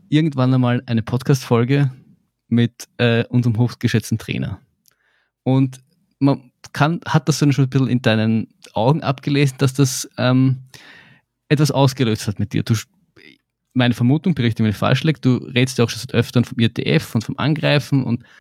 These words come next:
die, diese, diese, diese, es war quasi so der, der, der, ein passender Zeitpunkt, dass, dass das irgendwie so, äh,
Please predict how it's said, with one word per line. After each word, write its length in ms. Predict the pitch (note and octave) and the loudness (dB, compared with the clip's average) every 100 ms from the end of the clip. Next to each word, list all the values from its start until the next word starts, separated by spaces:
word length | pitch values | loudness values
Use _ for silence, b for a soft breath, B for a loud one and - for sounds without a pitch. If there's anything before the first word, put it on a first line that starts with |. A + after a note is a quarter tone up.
| _ _ _ _ _ _ _ | _ _ _ _ _ _ _
die, 180 | F3+ E3+ | 0 0
diese, 280 | - E3+ E3 | 2 2 2
diese, 300 | C3+ D3+ D3+ | 2 2 2
diese, 340 | C#3+ C#3 C#3 C3 | 0 2 0 0
es 180 | C3 - _ | -6 -6 _
war 220 | - A#2+ | -2 0
quasi 300 | D#3+ C#3+ D3 | 2 0 2
so 120 | C#3 C#3 | 0 0
der, 140 | C3+ - _ _ _ - | -2 -4 _ _ _ -2
der, 120 | C3 | -2
der, 260 | - - | -2 -4
ein 200 | - C3 | 0 0
passender 440 | - - - D#3+ D3 | 0 0 0 0 -2
Zeitpunkt, 880 | - A2+ D#3+ - D3+ F3+ - _ | 0 0 0 0 0 0 -4 _
dass, 260 | C#3+ C3+ - | -2 0 -2
dass 180 | C#3+ C3 | -2 0
das 120 | C#3 | 0
irgendwie 380 | - D3 C#3+ C#3+ | 2 0 2 0
so, 400 | C3+ D3 C#3+ C3+ - _ - - | 0 0 2 0 -6 _ -20 -20
äh, 120 | - | -20